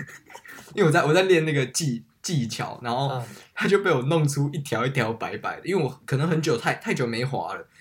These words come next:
Speaker 1: 所以那个地板上的痕迹就蛮明显，而且很多，因为很常失败。
Speaker 2: 啊，会有像那种
Speaker 1: 对，对，对，因为
Speaker 2: 压胎的那一种，哎的那一种。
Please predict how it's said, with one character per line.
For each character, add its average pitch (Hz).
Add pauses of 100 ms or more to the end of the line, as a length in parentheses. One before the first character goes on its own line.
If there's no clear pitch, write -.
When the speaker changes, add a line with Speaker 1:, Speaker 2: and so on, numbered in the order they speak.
(120)
Speaker 1:
所 143
以 123 (280)
那 175
个 147
地 143
板 104
上 120
的 95
痕 113
迹 117
就 127
蛮 104
明 95
显， 113
而 120
且 127
很 101
多， 107
因 139
为 147
很 117
常 110
失 117
败。 - (360)
Speaker 2:
啊， 139 (420)
会 240
有 190
像 240
那 -
种 -
Speaker 1:
对， -
对， -
对， - (140)
因 254
为 262 (240)
Speaker 2:
压 202
胎 196
的 165
那 160
一 160
种， 143
哎 175
的 -
那 123
一 127
种。 -